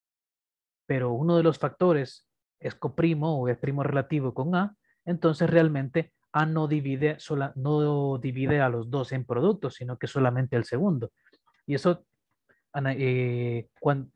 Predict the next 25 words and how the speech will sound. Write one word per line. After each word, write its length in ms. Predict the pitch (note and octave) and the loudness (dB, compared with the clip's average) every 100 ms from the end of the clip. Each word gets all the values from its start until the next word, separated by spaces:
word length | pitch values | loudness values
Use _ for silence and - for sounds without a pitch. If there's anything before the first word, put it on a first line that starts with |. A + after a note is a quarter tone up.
| _ | _
cualitativamente 760 | C#3+ C3+ C#3+ E3 F3+ E3+ F3+ | -2 0 -2 0 2 2 -2
tiene 220 | D#3+ D3 D3 | -2 -4 -4
sentido, 500 | C3 B2 G3+ C#3+ A#2+ | -6 0 0 0 -2
porque 460 | B2 - A#2+ A2 _ _ _ _ _ | -10 -8 -8 -8 _ _ _ _ _
si 260 | - C#3 C3 | -8 4 6
A 120 | E3 | 8
divide 340 | F3 F3+ F3 | 8 8 6
a 60 | E3 | 6
un 100 | E3+ | 6
producto, 580 | D#3 D3+ E3+ - C#3 - | 4 4 4 2 -6 -2
pero 200 | D3 B2 | -2 0
no 140 | C3+ | -2
tiene 240 | C3 E3 D#3 | -2 0 0
primos 400 | E3+ E3 D#3 D#3+ | 0 0 0 -2
en 80 | C#3+ | -4
común 340 | C#3 D3+ D#3+ | -2 -2 -2
con 220 | B2+ B2 | -4 -4
este 180 | B2+ D3+ | -2 -2
primer 300 | - C#3+ D3 | -2 0 2
eleme-, 320 | C#3 D3+ D3 | 4 2 -2
con 160 | - B2+ | -6 -8
este 160 | - | -6
primer, 280 | C#3+ D3 D3 | -4 0 2
eh, 440 | D3+ C#3+ C3+ B2+ A#2+ _ _ _ _ | 2 2 0 0 -4 _ _ _ _
factor, 480 | D#3 - D#3+ E3+ | -4 2 2 2